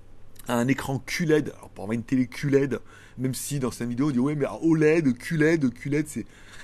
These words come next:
eh, tu vas en magasin, tu mets une Q led, tu mets une O led de Samsung, hein. Je veux dire, quand je l'ai acheté, je me dis, « Ouais, il y a une différence, hein. »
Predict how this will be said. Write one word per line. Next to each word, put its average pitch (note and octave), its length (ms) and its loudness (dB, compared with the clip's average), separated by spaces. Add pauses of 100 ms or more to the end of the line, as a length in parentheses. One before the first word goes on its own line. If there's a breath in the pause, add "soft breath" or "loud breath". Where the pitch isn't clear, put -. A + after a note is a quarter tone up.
(160 loud breath)
eh, G2 60 -14
tu A#2+ 140 -6
vas B2+ 60 2
en B2+ 60 2
magasin, C3 640 4
tu B2+ 140 -8
mets C3 40 0
une B2+ 80 -2
Q B2+ 140 -6
led, D#3 180 8
tu C3 120 -8
mets B2+ 80 -2
une B2+ 80 0
O B2+ 100 4
led D3 180 4
de A#2+ 300 0
Samsung, D3+ 500 0
hein. C3+ 440 -4
Je A#2 80 -12
veux C3+ 60 -8
dire, C3+ 300 -2
quand B2 140 -10
je B2+ 60 -12
l'ai B2 40 -12
acheté, C3+ 300 -6
je C#3+ 60 -6
me A2+ 60 -10
dis, « A2 100 -8
Ouais, A#2+ 140 -8
il A#2+ 40 -6
y B2 60 -4
a B2 40 -4
une B2+ 60 -6
différence, C#3+ 420 -6
hein. » B2+ 120 -8